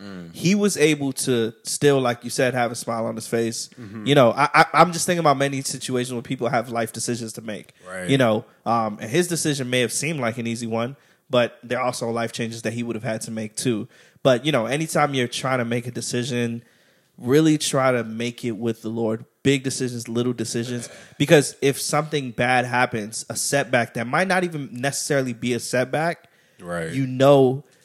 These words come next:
Speaker 2: you depend on God. So you're like, "You know what,
Speaker 3: Facts.
Speaker 2: God?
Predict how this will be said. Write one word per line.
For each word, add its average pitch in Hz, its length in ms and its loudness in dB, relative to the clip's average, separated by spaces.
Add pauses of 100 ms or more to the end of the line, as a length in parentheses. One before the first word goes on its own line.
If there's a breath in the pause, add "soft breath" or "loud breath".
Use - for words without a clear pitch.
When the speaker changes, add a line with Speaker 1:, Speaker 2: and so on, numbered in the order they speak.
(120 soft breath)
Speaker 2:
you 160 140 0
depend 170 260 2
on 147 120 0
God. 123 420 -2
So 131 460 6
you're 139 120 6
like, 131 360 4
"You 135 100 -2
know 139 140 8
what, 135 160 8
Speaker 3:
Facts. - 0 -
Speaker 2:
God? 131 320 6